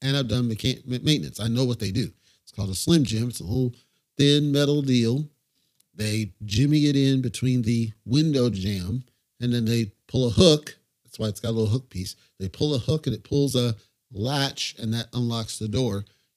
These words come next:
because it's all, at the end of the day, physical. So I already know the process, and I'm explaining this to her.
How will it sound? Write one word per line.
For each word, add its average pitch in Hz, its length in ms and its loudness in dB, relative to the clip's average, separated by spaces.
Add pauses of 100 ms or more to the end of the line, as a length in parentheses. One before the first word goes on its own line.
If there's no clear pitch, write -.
(140)
because 117 240 0
it's - 160 -6
all, 135 300 2
at 117 140 -4
the 117 100 -4
end 117 80 -2
of 110 80 -4
the 90 80 -8
day, 104 420 -4 (100)
physical. 107 460 0 (1000)
So - 120 -4
I 165 60 2
already 147 200 4
know 117 100 0
the 104 60 -2
process, 107 380 -4
and 101 80 -8
I'm 101 60 -6
explaining 139 400 -2
this 85 200 -8
to - 200 -2
her. - 80 -10